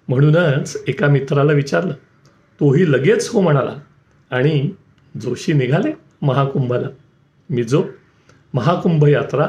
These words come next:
आदला दिवस दोन हजार पंचवीस. आजचा बोनस. चला, कुणाकुणाच्या नावाने गंगेत बुडी मारू, कुणाकुणासाठी गंगाजल घेऊन येऊ, सांगा पटापट,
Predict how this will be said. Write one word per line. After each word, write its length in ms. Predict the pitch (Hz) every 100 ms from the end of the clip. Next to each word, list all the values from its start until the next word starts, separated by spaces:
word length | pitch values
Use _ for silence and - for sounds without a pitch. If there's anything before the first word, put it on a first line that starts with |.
| -
आदला 300 | 117 120 151
दिवस 460 | 139 110 147 214 - 123
दोन 180 | 127
हजार 220 | 127 143 147
पंचवीस. 680 | - 160 - - - - _ _ _ _ _ -
आजचा 280 | 160 151 190
बोनस. 480 | 160 107 - - - _ _ _
चला, 220 | - 143 104 - _ _ _ -
कुणाकुणाच्या 600 | 180 208 208 180 175 185
नावाने 360 | 175 165 165
गंगेत 400 | 160 147 147 151
बुडी 180 | 143 147
मारू, 340 | 147 139 139 143 - _ _ _ _
कुणाकुणासाठी 720 | - 170 202 190 170 160 160
गंगाजल 520 | 160 139 143 147 151 143
घेऊन 240 | 139 139
येऊ, 300 | 139 139 139 -
सांगा 360 | - 143 151 196
पटापट, 340 | 196 185 185